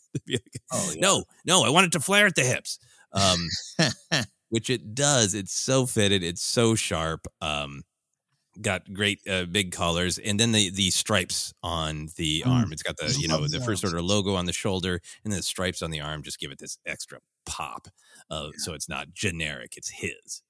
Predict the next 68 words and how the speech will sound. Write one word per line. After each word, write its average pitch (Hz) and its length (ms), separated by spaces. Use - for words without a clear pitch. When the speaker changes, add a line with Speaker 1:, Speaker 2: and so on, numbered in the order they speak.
Speaker 2:
It's 113 240
his. 127 240
No, 143 160
I, 160 200
I 156 120
love, 147 260
this 165 160
is 151 80
a 123 40
great 135 260
choice. 120 420
Uh, 117 220
and 113 100
talk 131 160
about, 117 240
um, 95 260
you - 100
know, 90 60
power 147 360
jacket 101 420
and, 110 240
and 110 160
talk 113 240
about, 104 300
uh, 101 340
you 110 140
know, 98 120
walking 110 380
in 107 120
a 104 60
room 110 240
and 101 80
feeling 113 280
like 101 200
you're 101 120
commanding 113 500
it. 104 200
We 131 120
don't 135 140
want 143 220
Hux 117 260
to 117 80
have 110 140
that 101 140
kind 113 160
of 101 100
power, 110 260
but 117 120
I, 120 100
I 151 60
get 135 300
it. 95 100
I 113 80
get 131 220
why 131 180
he's 110 160
got 120 220
that 110 160
on. 117 240
Just 95 140
look 127 100
at 120 80
these 98 160
photos 107 340
of 92 120
it. 92 80
It's 87 160
like, 90 140